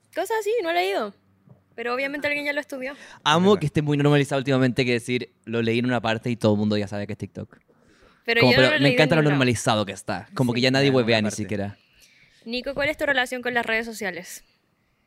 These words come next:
Speaker 3: Eh, soy súper adicto. La paso súper bien en las redes sociales.
Speaker 2: ¿Es cierto que
Speaker 3: Son
Speaker 2: antes
Speaker 3: mi
Speaker 2: era
Speaker 3: mejor
Speaker 2: zorrón?
Speaker 3: amigo. ¿Qué cosa?
Speaker 2: Ah, ¿es cierto lo que decían antes, que era zorrón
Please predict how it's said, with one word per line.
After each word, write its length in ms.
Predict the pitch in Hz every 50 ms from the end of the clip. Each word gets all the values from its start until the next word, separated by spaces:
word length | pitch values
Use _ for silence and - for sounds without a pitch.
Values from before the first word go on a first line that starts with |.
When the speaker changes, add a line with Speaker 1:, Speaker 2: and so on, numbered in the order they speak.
| _ _ _ _ _ _
Speaker 3:
Eh, 1200 | - 127 131 131 131 131 131 131 123 120 120 120 117 117 117 117 113 113 113 113 113 113 110 107
soy 200 | - - 131 131
súper 280 | 120 - 123 101 110 104
adicto. 420 | 101 95 98 110 - - 127 107 104 _ _ _ _ _ _ _ _ _ _ _
La 80 | 101
paso 220 | 98 101 104 123 131
súper 240 | 127 110 104 101
bien 100 | 95 98
en 60 | 95 98
las 80 | 95
redes 200 | 95 98 95 95
sociales. 520 | - 98 - - 98 101 104 - _ _ _ _ _ _
Speaker 2:
¿Es 120 | 147 151 -
cierto 220 | 185 170 - 165
que 80 | 135 131
Speaker 3:
Son 60 | 120
Speaker 2:
antes 60 | 113 127
Speaker 3:
mi 20 |
Speaker 2:
era 100 | 120 117
Speaker 3:
mejor 160 | 110 - 117
Speaker 2:
zorrón? 160 | 110 107 110 143
Speaker 3:
amigo. 220 | 208 247 98 107 - - _ _ _ _ _ _ _ _ _ _
¿Qué 100 | _ -
cosa? 280 | 117 120 123 180 220 294 _ _ _ -
Speaker 2:
Ah, 140 | 107 107 -
¿es 80 | - -
cierto 200 | 160 147 - 160
lo 100 | 139 120
que 60 | 117
decían 260 | 113 113 - 120 107
antes, 240 | 110 113 113 - 135
que 200 | - - 123 120 -
era 160 | 120 120 117
zorrón 420 | - - 117 113 110 123 185 226